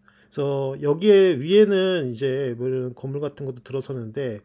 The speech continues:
저기 자동차는 다니지 못하게 한대요. 그리고 지하에 다 지하철만 다니게 해가지고 탄소 배출을 줄인다고 하고요. 또 그 다음에 이 미러 라인에는 약 오백만 명이, 어, 살 수 있도록 그렇게 지금 생각을 하고 있다고 합니다. 예.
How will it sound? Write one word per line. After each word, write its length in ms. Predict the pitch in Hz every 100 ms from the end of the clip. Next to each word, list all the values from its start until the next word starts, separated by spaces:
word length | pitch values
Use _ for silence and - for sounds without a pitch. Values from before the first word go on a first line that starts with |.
| _ _
저기 220 | - 113
자동차는 540 | - 139 185 208 185
다니지 260 | 151 135 143
못하게 320 | 123 - 123
한대요. 380 | 117 104 95 117 _
그리고 500 | 127 127 202 233 220 _ _ _
지하에 460 | - 156 175 165 160
다 100 | 127
지하철만 680 | - 165 147 - 160 139
다니게 340 | 120 113 113 120
해가지고 640 | 127 117 - - 190 247 - -
탄소 300 | 185 190 185
배출을 280 | 143 147
줄인다고 460 | 131 143 143 147 123
하고요. 500 | 127 117 156 156 101 _ _
또 100 | -
그 80 | 135
다음에 300 | 151 151 151
이 180 | 135 143
미러 240 | 131 143
라인에는 640 | 151 147 143 131 131 170 139
약 300 | 131 143 _ _ -
오백만 520 | 143 147 185 175 165
명이, 460 | 139 123 113 185 214 _
어, 260 | - 92 92 _ _
살 200 | - 180
수 160 | 180 -
있도록 400 | 107 - 95 -
그렇게 400 | - _ - 107
지금 360 | - - 123 135 _ _ _
생각을 400 | - 139 135 123
하고 180 | 160 127
있다고 320 | - 117 110
합니다. 380 | 143 123 - _
예. 40 | _